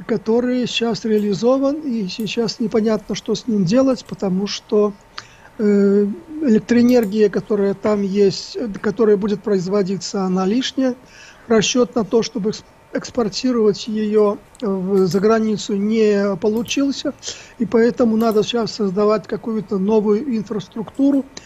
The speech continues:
для потребления, э, электроэнергии, то есть какие-то строить новые, э, э, жилые дома с электроподогревом, э,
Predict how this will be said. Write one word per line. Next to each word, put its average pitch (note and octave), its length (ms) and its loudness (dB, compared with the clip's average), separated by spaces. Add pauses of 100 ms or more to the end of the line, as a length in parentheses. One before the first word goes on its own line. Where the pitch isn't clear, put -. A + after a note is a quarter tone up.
(220)
для A3 240 4
потребления, A#3 920 0 (460)
э, G#3 240 2
электроэнергии, A3+ 920 2
то G3+ 180 0
есть G3 260 0
какие-то G#3 1000 0
строить G#3 440 2
новые, G#3+ 460 2 (600)
э, A3+ 40 -8 (960)
э, G3 440 4
жилые A3+ 400 6
дома G#3 500 2
с - 140 -6
электроподогревом, A3 1160 -2 (440)
э, F#3+ 520 0